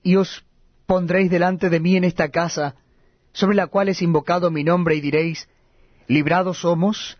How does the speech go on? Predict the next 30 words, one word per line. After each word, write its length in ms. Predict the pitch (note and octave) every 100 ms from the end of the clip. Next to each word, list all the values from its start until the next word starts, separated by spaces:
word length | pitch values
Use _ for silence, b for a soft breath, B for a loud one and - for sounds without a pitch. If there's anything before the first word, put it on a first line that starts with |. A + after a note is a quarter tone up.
| b -
para 200 | E3+ D3+
seguir 300 | D#3 D#3 E3+
haciendo 400 | D3 F3 E3+ D#3+
todas 320 | D#3 D#3 C#3+
estas 380 | D#3 C#3 C#3 - -
abominaciones". 920 | C#3 C3+ C3 B2+ A#2+ G#2+ B2+ F#3+ - _ _ _ _ _ _ _ _ _ _ _ _ _ -
¿Es 200 | G3 -
cueva 280 | G3+ G3
de 100 | E3+
ladrones 480 | D#3 C#3+ D#3+ F3+ G3+
delante 400 | E3 E3 E3+ E3
de 100 | D3+
vuestros 400 | D3 D#3 D3 C3+
ojos 380 | F3 D#3 E3 -
esta 320 | F#3 E3+ F3
casa 320 | - E3 D#3+ E3
sobre 220 | D#3+ C#3+
la 140 | C3
cual 340 | B2 D#3+ D#3 b b _
es 200 | E3+ D#3+
invocado 460 | D3+ C3+ B2+ C#3+ C#3
mi 140 | B2+
nombre? 420 | A#2 A#2 D#3 G#3+ - _ _ _ _ _ _ _ _ _
He 180 | D#3 A#3
aquí 460 | A3+ G3+ G3 G3 - _ _
que 120 | F#3
también 520 | E3+ D#3+ E3+ F#3+ F3
yo 220 | C#3+ G#3+ D#3
lo 140 | C3+
veo, 380 | B2+ G#2 D2+